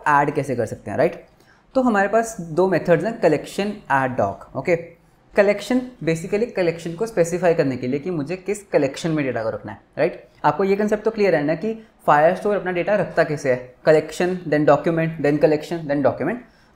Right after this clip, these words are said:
तो हमने सबसे पहले इसमें से कलेक्शन इंपोर्ट किया, जिससे हम स्पेसिफाई कर सकते हैं कि मुझे किस कलेक्शन में डेटा को रखना है। और उसके बाद हमारे पास एक मेथड है add doc, डॉ-, डॉक्यूमेंट को ऐड करने के लिए, राइट? इसको देखते हैं हम कैसे कर सकते हैं।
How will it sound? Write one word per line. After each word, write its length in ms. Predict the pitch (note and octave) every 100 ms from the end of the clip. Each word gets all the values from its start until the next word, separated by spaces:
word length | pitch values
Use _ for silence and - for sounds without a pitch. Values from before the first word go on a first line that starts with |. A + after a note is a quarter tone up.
| -
तो 80 | B3+
हमने 260 | A3+ G#3
सबसे 200 | A3 G#3
पहले 180 | A3 G#3+
इसमें 180 | A3 G#3+
से 80 | A#3
कलेक्शन 420 | G#3 E3 - F3+
इंपोर्ट 380 | F3+ F3 E3+ E3
किया, 160 | A#3+ - - _ -
जिससे 280 | E3 F3+ B3+
हम 120 | B3+
स्पेसिफाई 520 | B3+ F3 E3 G#3+ C4
कर 140 | B3+ E3+
सकते 220 | D#3 E3+
हैं 80 | F3
कि 60 |
मुझे 240 | G3+ E3 F3+
किस 280 | - B3 -
कलेक्शन 400 | G3+ D3 C#3 -
में 100 | E3
डेटा 200 | D3 B2+
को 80 | A#2
रखना 240 | A#2 - D3
है। 100 | A#3+ - _ _ -
और 120 | G3
उसके 160 | G#3+ A#3+
बाद 100 | A#3+
हमारे 220 | A#3 G3+
पास 160 | G3+ G#3
एक 80 | G#3+
मेथड 260 | F3 F#3+
है 100 | G3
add 320 | C#3 C#3+ C#3 D3
doc, 100 | G3+ - - -
डॉ-, 160 | D3 C3
डॉक्यूमेंट 440 | D#3 D#3+ E3 D3+
को 100 | E3+ -
ऐड 220 | C#3 C3 B2
करने 240 | A2 G#2
के 100 | G#2
लिए, 200 | G#2 - -
राइट? 280 | D#3 G3+ - _ _ -
इसको 140 | E3
देखते 220 | F#3+ E3+
हैं 80 | G#3
हम 60 | G#3+
कैसे 220 | D#3 D#3+
कर 100 | D#3
सकते 200 | B2 -
हैं। 220 | A#3 -